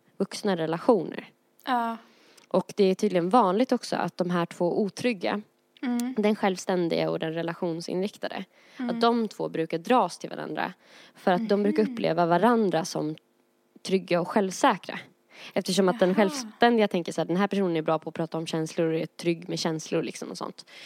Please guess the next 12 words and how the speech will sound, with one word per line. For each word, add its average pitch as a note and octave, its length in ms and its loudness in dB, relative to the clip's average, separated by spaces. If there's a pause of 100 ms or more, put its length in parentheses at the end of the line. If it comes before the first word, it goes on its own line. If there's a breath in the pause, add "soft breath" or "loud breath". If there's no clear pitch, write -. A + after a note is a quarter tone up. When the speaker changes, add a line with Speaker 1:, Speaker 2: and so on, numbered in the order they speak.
(140)
Speaker 2:
Ja. A#3+ 120 0
Speaker 1:
Medan F#3+ 160 -2
den, F#3 240 0
den, F3+ 280 0
den E3+ 240 -2
här, E3 440 -4
äh, D#3+ 60 -10 (420 soft breath)
kanske F3+ 240 -6
lite E3+ 140 -4
mer E3+ 140 2
needy G#3+ 440 2
parten, E3 520 -2